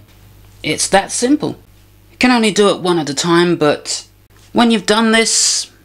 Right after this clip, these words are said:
that should be the only time you ever have to do it. And of course, if you want to use the plugins yourself in your own songs, no problem. Okay, and let's just put the last one in, which is in here.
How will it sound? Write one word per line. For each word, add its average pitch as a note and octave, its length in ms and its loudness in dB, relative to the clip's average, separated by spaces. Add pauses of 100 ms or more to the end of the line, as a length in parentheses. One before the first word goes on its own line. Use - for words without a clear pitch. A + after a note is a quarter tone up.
(280)
that D3 160 -2
should G#3+ 320 0
be G#3 120 0
the F#3 240 -2
only G3 300 0
time F#3+ 280 0
you F3 100 2
ever F3 240 -6
have E3 240 -8
to - 80 -12
do G3+ 240 2
it. - 340 -6 (1200)
And F#3+ 140 2
of F#3 100 -4
course, C4 300 -2
if G3+ 100 -6
you F3 100 -2
want F#3 200 0
to F3+ 100 -2
use G3+ 180 0
the E3 80 -6
plugins G3 520 -2
yourself A3 500 -2
in F#3 80 0
your E3+ 180 4
own A3 200 0
songs, C#4 720 2 (320)
no F#3+ 220 2
problem. A3+ 480 -2 (720)
Okay, E3 440 -4
and E2 140 -10
let's - 220 -6
just - 280 -4
put - 200 -8
the C3 80 -4
last F3+ 400 -2
one G3 180 0
in, A3+ 380 0 (1900)
which - 120 -10
is C3+ 140 -4
in B2+ 140 -2
here. A3 420 -2